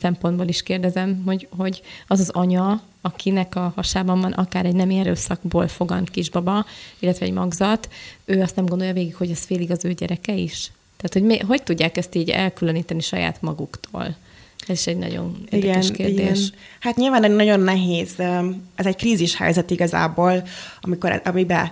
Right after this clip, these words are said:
Speaker 2: ezek a nők kerülnek, nagyon, ö, sérülékenyek, ny-, nagyon nyilván egy trauma érte őket, úgyhogy, ö, nagyon nehéz ilyenkor tisztán gondolkodni, vagy, ö, vagy akár csak etikai kérdésekről vitázni.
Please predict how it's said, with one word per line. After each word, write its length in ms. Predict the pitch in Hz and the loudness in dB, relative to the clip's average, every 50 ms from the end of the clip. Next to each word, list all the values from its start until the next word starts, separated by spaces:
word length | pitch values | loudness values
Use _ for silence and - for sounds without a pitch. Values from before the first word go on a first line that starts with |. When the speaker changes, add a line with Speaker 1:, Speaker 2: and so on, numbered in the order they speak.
| - - | -8 -8
Speaker 2:
ezek 280 | 185 180 175 175 175 | -6 -4 -2 -2 -2
a 40 | - | 0
nők 260 | 175 170 160 160 - | 0 0 0 -2 -2
kerülnek, 460 | - - 180 170 170 175 175 180 185 180 | -2 -2 0 2 2 2 2 0 0 0
nagyon, 380 | 185 170 170 170 170 170 170 | 0 0 0 2 2 2 2
ö, 140 | 170 170 165 175 190 202 220 226 - - | 0 0 0 0 -2 -4 -6 -8 -6 -4
sérülékenyek, 880 | 180 - - 190 185 180 180 180 180 180 185 202 190 185 180 180 185 - | -2 0 2 4 4 4 4 4 2 2 2 2 2 2 2 2 0 -2
ny-, 100 | 190 180 - | -2 0 2
nagyon 380 | 185 180 180 175 170 165 175 - - - - | 2 4 4 6 4 4 2 -2 -6 -2 2
nyilván 260 | 190 185 175 165 165 | 4 4 4 4 2
egy 100 | 170 - | 0 0
trauma 380 | - 196 185 185 190 202 190 185 | 2 4 4 6 6 4 4 4
érte 380 | 185 185 190 185 - 196 185 | 4 2 2 0 0 0 2
őket, 460 | 190 180 190 185 202 196 190 190 - - - - - - - - | 4 2 2 2 2 0 0 -2 -4 -10 -14 -14 -14 -16 -18 -8
úgyhogy, 360 | - 185 175 - 196 185 180 | -6 -6 -2 0 0 2 4
ö, 340 | 185 180 180 180 180 180 180 175 | 4 4 6 6 4 4 2 2
nagyon 300 | 180 185 180 165 175 170 | 2 2 4 4 4 2
nehéz 440 | 170 160 170 180 175 170 160 165 165 | 2 2 2 2 2 2 2 2 0
ilyenkor 360 | 165 165 165 170 - 175 175 | 0 0 0 0 0 0 0
tisztán 380 | - - 175 175 - 175 170 170 | 2 0 0 2 2 2 2 4
gondolkodni, 600 | 165 165 165 156 160 175 175 - 175 165 170 160 | 4 4 4 4 4 4 4 2 2 2 2 0
vagy, 260 | 160 170 165 165 165 165 | 2 2 0 2 2 2
ö, 200 | 165 165 170 170 170 170 - - - | 4 4 4 4 2 0 -2 -2 0
vagy 160 | 175 180 175 | 2 4 4
akár 260 | 190 190 - 185 190 | 4 2 2 0 -2
csak 180 | - - 180 - | 0 -2 2 4
etikai 440 | 175 180 180 - 190 - - 170 175 | 4 4 4 2 0 0 -2 -4 -4
kérdésekről 760 | - - 185 185 175 170 185 185 185 180 - - 180 175 | -4 -4 -4 -2 0 0 0 0 -2 -2 -2 0 0 0
vitázni. 600 | 175 196 190 - 175 165 175 175 175 180 190 190 | 0 -2 -2 -2 0 0 2 0 2 2 2 2